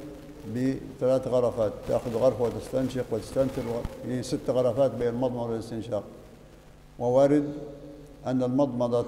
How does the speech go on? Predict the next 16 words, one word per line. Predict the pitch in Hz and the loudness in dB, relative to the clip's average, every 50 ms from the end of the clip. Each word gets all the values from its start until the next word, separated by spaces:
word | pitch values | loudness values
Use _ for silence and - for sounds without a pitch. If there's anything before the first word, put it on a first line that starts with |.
| - - | -2 -2
ثلاث | - 131 135 135 131 135 - | 2 6 6 6 6 4 0
مضمضة | 113 120 135 139 127 127 131 127 131 123 | -2 0 0 0 2 2 2 4 4 4
بغرفة | 123 127 123 135 135 - - 120 123 | 4 4 4 4 4 4 4 4 6
واحدة، | 135 139 123 135 135 131 135 139 147 143 139 139 - - 131 | 6 6 6 4 2 4 6 6 6 6 2 -4 -8 -8 -6
والاستنشاق | 120 120 123 120 - 139 123 104 147 143 - - 135 117 | -4 -4 -4 -4 -4 -6 -4 0 2 2 2 2 0 -4
ثلاث | - 131 127 139 131 123 127 | -2 2 2 2 2 2 0
مرة | 127 131 131 127 127 127 | -2 0 2 2 4 4
واحدة، | 127 117 - 110 107 101 - - - - - - - - - - - - - - - - - - - | 4 4 2 0 -4 -6 -8 -10 -14 -16 -18 -18 -18 -18 -20 -20 -20 -20 -20 -20 -20 -20 -16 -8 -2
وورد | 117 123 143 151 151 131 | 2 6 6 6 6 6
غرفة | 139 131 143 156 131 110 135 | 6 6 6 6 4 4 4
واحدة | 147 160 143 156 151 151 | 2 2 4 4 2 2
للستة، | 156 156 151 - 156 143 - - 117 107 - - - - - - - - - - - - - - - - - | 2 2 0 0 -2 -2 -2 -2 -4 -4 -4 -6 -12 -16 -16 -16 -16 -18 -18 -18 -20 -20 -20 -20 -20 -14 -8
تتمضمض | - 113 104 123 127 139 151 147 127 127 139 147 151 147 147 - 113 113 | -6 -4 0 0 2 4 4 2 4 4 4 4 4 2 0 -4 -4 0
بها | 120 131 131 127 | 2 2 2 2
ثلاثة | - 131 120 127 143 151 147 147 151 | 2 0 0 4 4 4 4 4 2
وتستنشق | 147 143 139 - 151 147 135 110 135 127 | 2 2 0 0 0 0 0 0 -2 -4